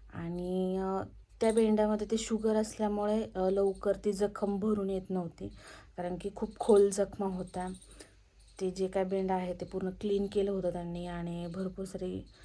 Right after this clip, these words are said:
अ, जे काय घाण वगैरे असते ते काढली होती. पण त्या, अ, त्यानंतरनं त्या बेंडांचं जे इन्फेक्शन आहे ते पप्पांच्या पोटामध्ये गेलं, अ, किडनीच्या थोडंसं आसपास होतं.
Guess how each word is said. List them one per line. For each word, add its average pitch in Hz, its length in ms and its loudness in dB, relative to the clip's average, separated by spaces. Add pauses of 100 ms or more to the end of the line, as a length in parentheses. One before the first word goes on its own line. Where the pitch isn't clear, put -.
(240)
अ, 180 300 -4
जे 185 120 -2
काय 180 140 -2
घाण 190 300 -4
वगैरे 180 340 4
असते 180 180 -2
ते 175 100 -2
काढली 165 340 -4
होती. 175 320 -8 (840)
पण 208 160 4
त्या, 220 280 0 (100)
अ, 190 220 0
त्यानंतरनं 220 680 4 (300)
त्या 214 100 4
बेंडांचं 208 540 4
जे 208 120 2
इन्फेक्शन 214 720 2
आहे 196 440 -2
ते 190 320 -2
पप्पांच्या 185 520 -4
पोटामध्ये 185 640 0
गेलं, 175 320 -4 (720)
अ, 175 120 -6
किडनीच्या 180 480 -2
थोडंसं 185 400 -2
आसपास 185 520 -4
होतं. 185 320 -10